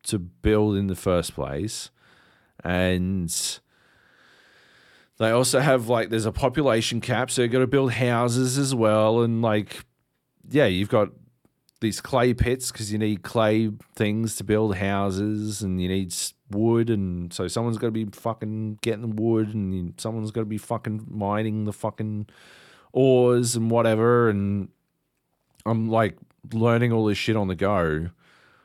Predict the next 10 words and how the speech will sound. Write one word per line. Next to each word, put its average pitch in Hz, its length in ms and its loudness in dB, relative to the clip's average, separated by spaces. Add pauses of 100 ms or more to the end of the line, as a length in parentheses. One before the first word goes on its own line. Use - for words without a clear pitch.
(320)
uh, 90 500 0
even 110 440 0
while 104 840 2
we're 95 180 -2
being 95 280 0
attacked 98 360 -2
in 90 100 -4
this 85 160 -4
horde 95 260 -2
mode, 73 480 -4